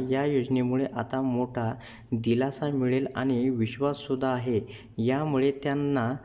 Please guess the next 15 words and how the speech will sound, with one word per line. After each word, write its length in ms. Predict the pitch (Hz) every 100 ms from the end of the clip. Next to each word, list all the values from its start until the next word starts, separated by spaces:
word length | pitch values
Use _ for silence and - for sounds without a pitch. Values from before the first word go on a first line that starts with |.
| - - -
त्यांच्या 400 | 123 120 120 156
कर्जावरील 640 | 151 139 123 127 127 139 139
मात 240 | 120 127 -
करून 220 | 139 131 135
त्यांचे 500 | - 135 135 113 117
जीवनमान 680 | 113 120 127 143 143 151
सुधारण्यास 600 | 143 - 123 123 127 123 -
या 120 | 120
ठिकाणी 520 | 135 135 120 117 127 - - - - 127
मदत 480 | 120 117 123 139 - 131
होणार 300 | 120 120 120
आहे. 320 | 117 117 104 - - - 127
तेलंगणाप्रमाणे 960 | 123 139 160 160 - 135 131 131 143
महाराष्ट्र 540 | 139 123 120 135 - 147
राज्यातसुद्धा 800 | 131 117 131 127 - 131 120